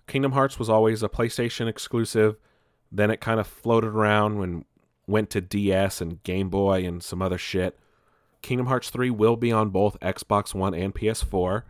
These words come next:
We also got confirmation that, uh, it will have a Frozen world, which is really cool. At least that's from the, um,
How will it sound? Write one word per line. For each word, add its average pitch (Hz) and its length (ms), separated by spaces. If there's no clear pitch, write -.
We 98 140
also 104 240
got 110 240
confirmation 98 720
that, 90 220
uh, 92 160
it - 160
will 98 180
have 107 160
a 113 60
Frozen 95 480
world, 92 260
which 95 160
is 85 160
really 90 300
cool. 98 420
At 101 160
least 98 280
that's 98 260
from 92 300
the, 92 260
um, 85 340